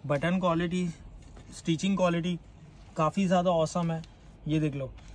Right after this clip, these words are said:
ये सब आपको मिलेगी। कितने की पता है ये? आप guess करो कितने की है। Color देखो ना, कितने मस्त मस्त color है। ये देख लो, ये भी एक color आया हुआ है। एक से एक color pattern है। ये देख लो,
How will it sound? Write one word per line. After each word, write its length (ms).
ये 160
सब 460
आपको 300
मिलेगी। 460
कितने 340
की 160
पता 240
है 100
ये? 240
आप 120
guess 260
करो 220
कितने 320
की 140
है। 140
Color 220
देखो 180
ना, 120
कितने 280
मस्त 420
मस्त 200
color 280
है। 140
ये 140
देख 200
लो, 100
ये 160
भी 140
एक 80
color 280
आया 180
हुआ 220
है। 100
एक 420
से 200
एक 120
color 280
pattern 420
है। 480
ये 80
देख 160
लो, 160